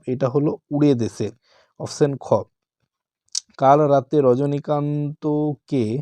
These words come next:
ঘুম থেকে তুলে ট্যাক্সি ডেকে দিয়েছিল কে? অপশন গ, রামব্রিজ।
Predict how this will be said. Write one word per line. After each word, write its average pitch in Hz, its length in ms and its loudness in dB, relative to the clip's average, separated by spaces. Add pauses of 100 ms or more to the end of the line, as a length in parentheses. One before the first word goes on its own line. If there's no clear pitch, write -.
(400)
ঘুম 131 240 -2
থেকে 147 380 -2
তুলে 139 560 -2
ট্যাক্সি 127 640 -6
ডেকে 131 400 -2
দিয়েছিল 143 880 -2 (500)
কে? 147 280 -2 (440)
অপশন 143 580 -2
গ, 131 200 2 (120)
রামব্রিজ। 123 680 0